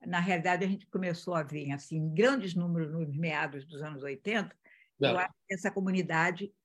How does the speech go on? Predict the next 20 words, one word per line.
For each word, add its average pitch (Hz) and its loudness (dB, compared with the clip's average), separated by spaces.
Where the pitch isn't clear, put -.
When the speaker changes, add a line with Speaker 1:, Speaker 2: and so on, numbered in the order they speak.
Speaker 1:
ajudou 190 4
a 220 4
mudar 180 0
essa 190 0
imagem, 175 0
né? 208 -4
Speaker 2:
Com - -2
certeza. - -8
Speaker 1:
E 180 0
Speaker 2:
Com 180 -4
Speaker 1:
é 190 2
Speaker 2:
certeza. 175 2
Speaker 1:
uma 180 -2
boa 202 0
divulgação 185 -2
pra, 165 2
pra, 151 -4
pro 170 -4
nosso 175 -4
Brasil. 214 -2